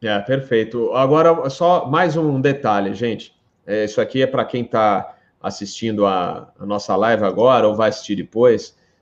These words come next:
É, é importante salientar que os, a, os procedimentos das empresas aéreas com relação à segurança dos passageiros tá muito boa. Distanciamento, tem agora o, o check-in remoto,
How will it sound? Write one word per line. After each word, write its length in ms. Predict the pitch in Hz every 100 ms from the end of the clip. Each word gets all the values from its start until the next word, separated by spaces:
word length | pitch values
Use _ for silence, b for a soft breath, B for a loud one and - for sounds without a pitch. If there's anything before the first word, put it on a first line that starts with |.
| _
É, 920 | - 101 104 101 101 98 92 92 98 - -
é 60 |
importante 420 | 110 151 127 156 156
salientar 640 | 147 131 107 - 143 143 -
que 100 | 135
os, 400 | 110 - - -
a, 600 | 101 98 98 92 92 76 -
os 120 | -
procedimentos 680 | 135 147 170 127 135 151 160
das 180 | 147 139
empresas 560 | 127 135 160 151 131
aéreas 500 | 110 107 135 123 110
com 100 | -
relação 360 | 110 113 - 117
à 80 | 104
segurança 540 | - 131 113 131 127
dos 120 | -
passageiros 580 | - 101 98 92 123 123
tá 100 | 127
muito 240 | 127 143 135
boa. 420 | 117 127 110 101 B B B
Distanciamento, 1200 | - 170 156 160 131 143 139 131 123 123 117 110 131
tem 180 | 139 127
agora 280 | 120 123 120
o, 320 | 113 98 110
o 40 |
check-in 340 | - 117 131 117
remoto, 760 | 113 110 120 120 110 120 107